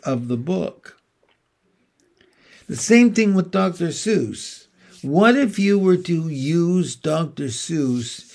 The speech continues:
in a college classroom or in a high school, uh, English classroom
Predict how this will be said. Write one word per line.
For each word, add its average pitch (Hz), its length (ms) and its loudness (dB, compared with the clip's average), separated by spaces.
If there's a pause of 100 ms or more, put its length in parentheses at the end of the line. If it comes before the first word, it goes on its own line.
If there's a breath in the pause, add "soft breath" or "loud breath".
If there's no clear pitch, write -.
(240 loud breath)
in 147 360 2
a 123 680 2 (840 soft breath)
college 233 600 4
classroom 98 920 -6 (1300 soft breath)
or 196 540 10
in 185 420 4
a 156 220 2
high 175 440 4
school, 135 840 0 (300 soft breath)
uh, 131 880 0
English 233 480 4
classroom 98 920 -10